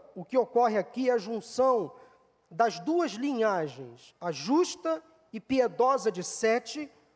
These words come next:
com a linhagem ímpia e pecadora de Caim. Isto é, os descendentes de Sete, que eram tementes a Deus, e os descendentes perversos de Caim,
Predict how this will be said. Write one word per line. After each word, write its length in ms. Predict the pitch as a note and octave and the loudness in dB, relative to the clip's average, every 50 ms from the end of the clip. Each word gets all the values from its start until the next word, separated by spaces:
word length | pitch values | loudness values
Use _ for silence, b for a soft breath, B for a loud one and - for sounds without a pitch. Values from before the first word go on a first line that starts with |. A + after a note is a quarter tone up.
| _ _ _ _ _ | _ _ _ _ _
com 160 | - C4 C4+ C4+ | -4 0 2 2
a 60 | C4+ | 2
linhagem 600 | C4 C4+ C4 B3 B3+ C4 C4+ B3+ G3+ G#3+ A#3+ A3+ - | 2 2 2 4 4 4 4 2 0 -2 -4 -4 0
ímpia 480 | C4+ C4 D#4 F4 F4+ - D#4 E4 - - | 2 4 4 4 2 2 0 -2 -2 -2
e 60 | B3 A#3+ | -4 -4
pecadora 720 | - - C4+ C4+ - A3+ F#3+ E3 B3+ C#4 C#4+ C#4+ C#4 C#4+ - | -2 -2 0 2 2 2 2 4 4 4 6 4 4 0 -4
de 160 | F#3+ E3+ B3+ | -12 -12 -8
Caim. 500 | - - D4+ C#4 B3+ B3 B3 A#3 F#3+ D3 A#2 - _ _ _ _ _ _ _ _ _ _ _ _ _ _ _ | -2 0 2 2 2 0 -2 -4 -6 -8 -12 -16 _ _ _ _ _ _ _ _ _ _ _ _ _ _ _
Isto 320 | - A#3+ - - D#4+ C#4+ A#3+ | -12 -12 -8 -4 0 2 2
é, 100 | G#3+ G3+ | 4 2
os 140 | G3 E3 | 2 0
descendentes 920 | D#3+ C#4+ C#4 C#4 - C#4 B3 A3+ G3 A#3+ A#3+ A#3 - - G#3 G3 E3 - b b b b b | 0 -2 0 0 0 0 2 4 4 2 2 2 -2 -6 -8 -8 -8 -10 b b b b b
de 160 | - C#3+ A3+ | -8 -6 -6
Sete, 560 | - - - - A3+ A3+ B3+ D4+ E4 E4 - - | -4 -4 0 2 4 4 4 4 2 0 -4 -8
que 160 | - C4 A#3 | -4 0 2
eram 320 | A#3 B3 B3+ B3 A#3+ B B B B B - | 2 4 2 2 0 B B B B B -2
tementes 580 | - C4 A#3 A#3 C4 D4 D4+ D4 - A#3 F3 G3+ | 0 2 2 4 4 2 2 0 -2 -2 0 0
a 60 | F3+ | 0
Deus, 720 | D#3+ C3+ F#3 G#3 A3+ B3 C#4+ E4 E4+ - - - - b b b b b _ _ _ _ _ - | 2 4 6 6 8 6 6 4 0 -4 -8 -14 -16 b b b b b _ _ _ _ _ -4
e 60 | A3 | -4
os 100 | B3+ F3+ | -2 0
descendentes 720 | G3+ D4 C#4+ - D4+ C4+ A#3 A#3 B3+ C#4 C#4+ - C4+ A3+ - | 0 0 0 0 -2 -2 0 0 0 0 0 -2 -6 -10 -12
perversos 920 | - _ C#4 C#4 A#3 G3+ G3 F3 G#3 B3 C#4+ D4 - - - A#3 A#3 G3 | -2 _ 2 2 2 0 -2 2 2 2 4 2 0 -6 -8 -8 -6 -6
de 100 | D#3+ A#3+ | -6 -4
Caim, 580 | - - A#3+ G3+ F#3 F#3+ G#3 A#3+ C#4 E4+ F4 | 0 2 4 4 4 4 4 4 4 2 2